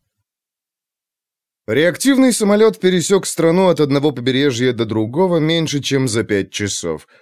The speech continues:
Сразу же после посадки встретившая двух пассажиров машина отвезла их к эспланаде, остановившись перед Смитсоновским замком, на самой высокой башне которого развивался флаг.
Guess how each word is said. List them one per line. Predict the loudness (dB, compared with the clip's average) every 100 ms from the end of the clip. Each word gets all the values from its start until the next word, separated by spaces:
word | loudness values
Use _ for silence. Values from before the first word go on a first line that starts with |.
| _ _ -8
Сразу | 0 0 2
же | 0
после | 0 0 0
посадки | -2 -2 0 -2 -2
встретившая | -4 -2 -2 0 -2 0 0
двух | 0 -2 -2
пассажиров | -4 -2 -2 -2 -2
машина | -4 -4 -2 0 0
отвезла | 0 -2 0 -2 0 0 0
их | -2
к | -2
эспланаде, | -4 -2 -2 -2 0 -2 -2 -4 -8 _ -4
остановившись | -2 0 -2 -2 -4 -4 -6
перед | -6 -4 -4 -4
Смитсоновским | -6 -6 -6 -4 -4 -6 -6 -4 -2
замком, | 0 0 -2 -4 -4 -2
на | -2
самой | -2 -2 -2 -2
высокой | -2 -2 -2
башне | 0 -2 -2 -4
которого | -4 -4 -2 -2 0
развивался | -2 -2 -4 -4 -4 -6 -8 -10
флаг. | -8 -8 -10 _